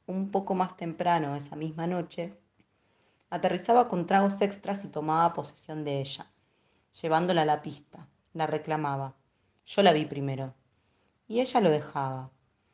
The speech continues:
En los bailes rápidos con él, ella hacía su baile de la intensidad. Se apoyaba profundamente en cada cadera y sostenía los puños en altos. Uno lleno de anillos y otro desnudo como un boxeador.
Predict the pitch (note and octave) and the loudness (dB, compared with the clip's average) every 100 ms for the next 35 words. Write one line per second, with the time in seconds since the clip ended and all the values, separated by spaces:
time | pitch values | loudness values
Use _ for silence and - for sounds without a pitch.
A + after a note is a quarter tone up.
0 | _ _ _ _ - F#3+ F#3+ A3 B3 B3+ | _ _ _ _ -6 -2 2 4 4 2
1 | G3 G3+ G3+ G#3+ G3+ - D3+ D#3 F3 G3 | 6 6 6 0 0 -4 0 2 2 0
2 | - E3+ - F3+ D#3 D3 E3 E3 E3+ - | -4 -6 2 4 4 0 -2 0 0 -6
3 | C#3+ D3 D#3+ E3 D3+ D3 C#3+ C#3+ C#3+ C#3+ | 0 2 4 4 2 0 -2 -4 -4 -6
4 | C#3+ D3+ C#3+ C#3 C3+ - _ _ _ _ | -10 -8 -4 -4 -6 -12 _ _ _ _
5 | _ _ _ F3 E3+ F3 G3+ G3+ G#3 G3+ | _ _ _ -2 0 2 8 10 10 8
6 | F3 - F#3+ G3 F#3+ F#3+ G3 G3 F3 F3+ | 0 -2 2 6 6 6 4 4 2 2
7 | F#3 F#3+ - - D#3 F3 F3+ F3 F3 E3 | 4 2 -2 -6 -2 0 2 4 4 2
8 | D#3 - D#3 E3 F#3 E3+ E3 - F3 F#3 | -6 -12 -8 -2 0 0 -4 -6 -4 -2
9 | F3 E3 D3 C#3 C3+ - C#3+ C#3+ _ _ | -4 -6 -4 -4 -4 -10 -18 -18 _ _
10 | _ _ _ _ _ _ _ _ - A3+ | _ _ _ _ _ _ _ _ 2 4
11 | A#3 - F3+ F3+ G3 A3+ A3 - G#3 G#3 | 4 2 2 4 4 4 2 0 0 0
12 | - D#3+ E3+ F#3 E3+ D3 D#3+ D#3+ D3+ D#3+ | -4 -2 0 0 -2 -2 0 2 2 2
13 | D#3+ C#3+ C#3+ C#3+ C#3+ C#3+ C#3+ C3+ C3+ C#3+ | 0 -4 -2 0 -2 -4 -8 -6 -6 -8